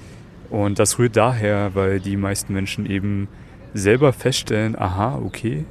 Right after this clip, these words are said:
derjenige fängt an, sich zu verändern zu wollen.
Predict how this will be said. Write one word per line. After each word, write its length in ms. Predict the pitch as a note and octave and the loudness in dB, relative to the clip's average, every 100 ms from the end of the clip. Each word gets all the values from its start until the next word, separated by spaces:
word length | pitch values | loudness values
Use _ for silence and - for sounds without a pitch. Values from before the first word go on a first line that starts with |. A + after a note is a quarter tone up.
| - - - - - - | -14 -20 -20 -20 -4 2
derjenige 680 | G#2+ B2 B2 A2+ A2+ A2 A2+ - - - - - - - - - | 4 4 2 2 2 0 -2 -14 -20 -20 -20 -20 -18 -20 -20 -18
fängt 300 | - G#2 G2+ | -2 0 2
an, 200 | A2 A2 | 0 0
sich 260 | A2 A2 - | 0 -4 -4
zu 120 | - | -6
verändern 380 | - - A#2 A2+ | -2 0 2 0
zu 160 | - F2+ | 0 4
wollen. 380 | F#2+ A#2+ F3+ | 4 4 0